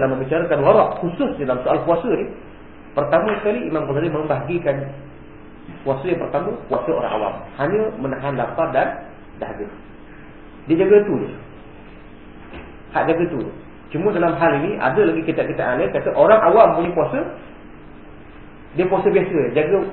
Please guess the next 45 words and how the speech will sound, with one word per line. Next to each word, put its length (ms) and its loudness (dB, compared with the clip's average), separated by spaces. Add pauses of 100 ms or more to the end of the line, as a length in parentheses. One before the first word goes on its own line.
(160)
jaga 240 8
benda 160 4
lain. 200 10 (280)
Maksudnya 240 4
dia, 160 4
dia, 100 6
dia, 220 4
dia 140 0 (100)
jaga 120 4 (680)
perutnya 400 4 (560)
dan 160 6
jaga 180 4 (220)
secara 180 2 (160)
asasnya 460 4
dia 80 2
punya 160 0
ibadah. 300 0 (1000)
Yang 240 2
dikatakan 400 2
samin 280 4 (120)
sa'imin 320 4
itu, 320 -2
itu 60 -2 (100)
puasa 240 4
orang 240 8
yang 180 2 (300)
bukan 200 2 (120)
orang 160 6
awam 160 8
lagi, 160 0
itu 160 -6
puasa 240 4
orang 320 4
asli. 140 -4 (500)
Ada 160 -2
kitab 320 0
tengah 160 -4
mengatakan 320 -6
begitu. 180 -10 (540)
Itu 160 -2
puasa 240 4
orang 240 2
asli, 240 -6
dia 160 4
puasa 180 2